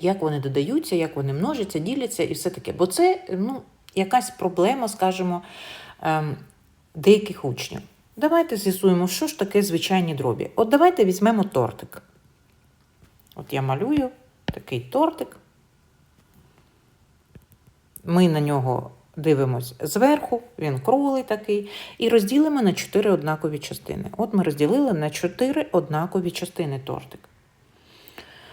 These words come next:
На скільки всього частин поділили? На чотири. А давайте з них виберемо одну частину. Ми хочемо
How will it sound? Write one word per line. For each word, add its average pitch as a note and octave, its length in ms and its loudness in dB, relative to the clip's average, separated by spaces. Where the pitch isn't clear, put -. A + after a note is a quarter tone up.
На G#3 140 6
скільки A3 280 -2
всього F#3+ 300 4
частин D3+ 540 0
поділили? C3 560 0
На F3 440 4
чотири. F#3 760 4
А G3+ 120 8
давайте C4+ 440 8
з F#3 120 0
них A3+ 220 2
виберемо A3 800 6
одну G3 300 4
частину. E3+ 500 0
Ми D3+ 120 -2
хочемо C#3+ 460 0